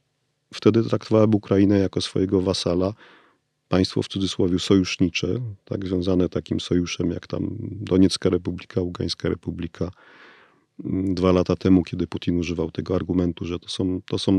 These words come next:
twory państwowe s-, sprzymierzone z Rosją, więc on musi ich bronić, prawda, przed nazistami z Kijowa. Y, więc to, żeby pomagać nadal Ukrainie, wspier-, czy pomagać, wspierać jej ten wysiłek, y,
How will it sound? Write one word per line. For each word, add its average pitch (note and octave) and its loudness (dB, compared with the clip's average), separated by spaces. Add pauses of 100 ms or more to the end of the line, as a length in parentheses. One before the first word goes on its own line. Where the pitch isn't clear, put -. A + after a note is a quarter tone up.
twory A2 4
państwowe G2 0
s-, - -6
sprzymierzone F#2+ 2
z F2+ -4
Rosją, F2+ 0
więc E2+ -2
on G2+ -2
musi F2+ -4
ich F2 -2
bronić, F2+ 2
prawda, - -6
przed F2+ -8
nazistami F2 -6
z - -10
Kijowa. F#2+ -8 (960)
Y, F#2+ 2
więc G#2+ 4 (200)
to, C#3+ 6
żeby C3 6
pomagać B2 4
nadal A#2 6
Ukrainie, G#2 4
wspier-, A2+ 2
czy - -8
pomagać, G2+ 0
wspierać A2+ 2
jej F2+ 4
ten F#2 2
wysiłek, F2+ -2
y, - -6